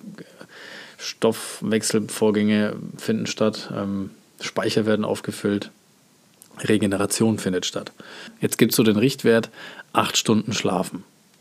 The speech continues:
Da gibt's auch verschiedene Studien dazu.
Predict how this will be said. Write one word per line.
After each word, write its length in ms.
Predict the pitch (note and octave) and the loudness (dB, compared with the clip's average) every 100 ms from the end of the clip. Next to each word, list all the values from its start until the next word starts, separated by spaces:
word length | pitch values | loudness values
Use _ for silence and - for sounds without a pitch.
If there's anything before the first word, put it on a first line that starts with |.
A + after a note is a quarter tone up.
| _ _ _ _ _ _ _ _ _ _ _ _ _ _ _ _ _ | _ _ _ _ _ _ _ _ _ _ _ _ _ _ _ _ _
Da 100 | - | -4
gibt's 200 | F#2+ G2+ | 0 0
auch 140 | G2+ F#2 | 0 -2
verschiedene 400 | G#2 - G2 F#2+ | -2 0 0 0
Studien 320 | - C#3 C#3+ | 4 4 6
dazu. 400 | C3 - B2+ B2+ | 4 4 2 2